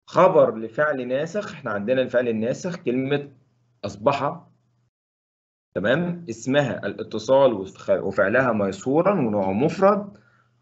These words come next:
ومضافًا إليه. في عندنا بقى أكتر من مضاف إليه. أولًا كلمة بين أرجاء الوطن، بين ده ظرف،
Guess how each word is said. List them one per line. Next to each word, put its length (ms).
ومضافًا 800
إليه. 440
في 100
عندنا 360
بقى 280
أكتر 300
من 100
مضاف 400
إليه. 200
أولًا 400
كلمة 560
بين 480
أرجاء 680
الوطن، 540
بين 400
ده 100
ظرف، 600